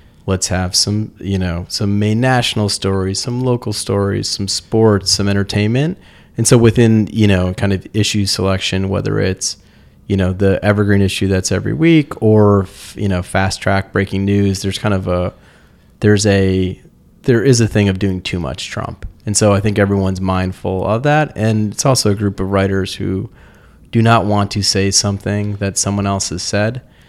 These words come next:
And so there's such a quest for a unique view and, uh, perspective. And that's what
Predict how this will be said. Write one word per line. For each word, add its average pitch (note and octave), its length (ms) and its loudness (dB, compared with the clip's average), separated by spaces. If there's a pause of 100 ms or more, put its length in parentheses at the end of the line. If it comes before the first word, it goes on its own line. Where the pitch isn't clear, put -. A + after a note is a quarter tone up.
(260)
And G2 100 -2
so A2 120 0
there's G2 240 2
such - 340 0
a F#2+ 100 2
quest - 480 -2
for G2 600 -4
a G2 80 -6
unique G2+ 460 -2
view G2+ 720 -2
and, F#2 500 -6
uh, F2+ 300 -2
perspective. C#3+ 840 -2 (460)
And G2+ 120 2
that's G2+ 180 2
what G2+ 140 0